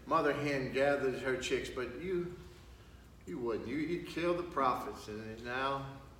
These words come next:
you're not ready for me." Weren't ready. Jesus came,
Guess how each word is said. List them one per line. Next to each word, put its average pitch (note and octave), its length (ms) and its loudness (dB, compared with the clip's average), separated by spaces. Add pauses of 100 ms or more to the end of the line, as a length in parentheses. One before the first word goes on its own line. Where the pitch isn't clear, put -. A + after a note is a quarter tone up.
(540)
you're C3 140 -4
not C3 240 2
ready B2+ 200 2
for B2+ 180 -4
me." A2 260 -6 (2250)
Weren't D3 200 0
ready. G3+ 300 6 (4000)
Jesus A#2 340 -4
came, F3 560 0